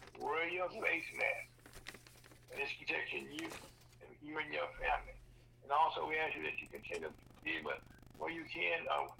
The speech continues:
wash your hands. Wash your hands. We always told, "Cleanliness is next to God," and wash your hands. And that means that you can protect yourself. And where you can, practice that is social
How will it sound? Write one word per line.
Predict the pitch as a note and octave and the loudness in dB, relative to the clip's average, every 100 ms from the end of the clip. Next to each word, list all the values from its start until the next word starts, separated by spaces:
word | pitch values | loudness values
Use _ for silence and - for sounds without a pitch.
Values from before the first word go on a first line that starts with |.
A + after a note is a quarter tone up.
| - - - E3+ | -18 -20 -8 2
wash | G3 - | 4 4
your | - - | 4 4
hands. | - - - - - - - - - - - - - - - - - - - - - | 6 6 6 4 0 -16 -20 -20 -20 -20 -20 -20 -20 -20 -20 -20 -20 -20 -20 -20 -18
Wash | C#3+ D3+ G#3 G3+ | -6 4 4 6
your | F3 | 4
hands. | E3 E3+ D#3+ | 2 0 4
We | |
always | E3 D3+ C#3+ C#3+ | 6 6 2 -2
told, | - D#2 D2 - | 2 4 2 -2
"Cleanliness | - F2+ E2 D#2 | -2 0 -2 -4
is | - | -2
next | - D3 | 0 0
to | B2 | 2
God," | C3 C#2 - | 6 6 4
and | - | 2
wash | E2+ E2+ | 2 4
your | - D2 | 0 2
hands. | D#2+ - - - - - - C3+ | 4 4 2 -8 -20 -20 -10 -4
And | C#3 | 2
that | D#3+ E3 | 2 2
means | D#3+ D3+ | 0 0
that | D3+ D3 | -2 -4
you | D#3+ | -6
can | D3+ - | -6 -6
protect | - D#2+ - | -4 -4 -2
yourself. | C2+ - - - - - - - - | -4 -4 -2 -2 -4 -16 -20 -20 -14
And | C3 C#3 | -8 -2
where | E3+ | 0
you | F3 F3+ | 0 -2
can, | F3+ F#3+ F3 - - - - - - - E2 | 0 4 4 0 -6 -18 -20 -20 -20 -8 0
practice | F2 - D#2 | 0 0 0
that | D#2 | 0
is | D#2 - | -2 -2
social | - - - | -2 -2 -4